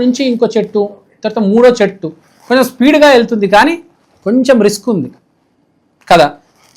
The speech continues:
కింద పడింది అనుకోండి, ఒక కాలో చేయి ఇరుగుతుంది. అదే విహంగ మార్గం అనుకోండి, అంత పైనుంచి కింద పడితే డైరెక్ట్ చావే.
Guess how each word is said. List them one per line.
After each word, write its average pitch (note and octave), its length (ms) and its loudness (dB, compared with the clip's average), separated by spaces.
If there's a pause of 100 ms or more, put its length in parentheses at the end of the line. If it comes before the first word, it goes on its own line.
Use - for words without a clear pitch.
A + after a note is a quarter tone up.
కింద A3 220 4
పడింది A3 220 4
అనుకోండి, E3 340 -4 (180)
ఒక D#3 80 -8 (100)
కాలో F3 220 2 (100)
చేయి E3+ 220 0
ఇరుగుతుంది. C#3+ 300 -4 (100)
అదే A3+ 140 4 (1200)
విహంగ A#3 380 2 (120)
మార్గం A3+ 320 2
అనుకోండి, E3 400 -2 (360)
అంత G#3 200 -2
పైనుంచి B3 320 2
కింద A#3 160 2
పడితే A3+ 220 -2
డైరెక్ట్ A3+ 280 2 (140)
చావే. A3+ 300 4